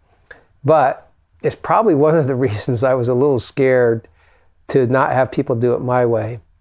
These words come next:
One of the things I didn't delegate to them, because I didn't think it would happen during the three-week period, is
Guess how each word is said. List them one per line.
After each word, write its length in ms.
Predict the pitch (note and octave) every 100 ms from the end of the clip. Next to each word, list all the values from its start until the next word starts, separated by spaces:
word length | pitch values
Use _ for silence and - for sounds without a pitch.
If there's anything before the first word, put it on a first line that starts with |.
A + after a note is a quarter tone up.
| _ - - _ _ _ _ -
One 260 | E3+ G#3
of 100 | G3+
the 120 | E3+
things 300 | D#3 D3 C#3+
I 120 | A#2+ A2+
didn't 420 | G#2+ C3+ C#3 C#3+
delegate 580 | A#2+ A2+ A2 A2+ A2+ -
to 120 | B2
them, 460 | A2+ A2 G#2+ G#2 - -
because 220 | B2 A#2+
I 100 | A2
didn't 280 | A2+ B2+ -
think 220 | C3 A2
it 40 |
would 140 | B2+ G#2+
happen 400 | B2 A#2 B2 A2
during 240 | A#2 A2+
the 80 | A2
three-week 480 | - B2+ A#2 B2+ -
period, 420 | C3 A#2 A2+ A2+
is 360 | C3 A#2 G#2+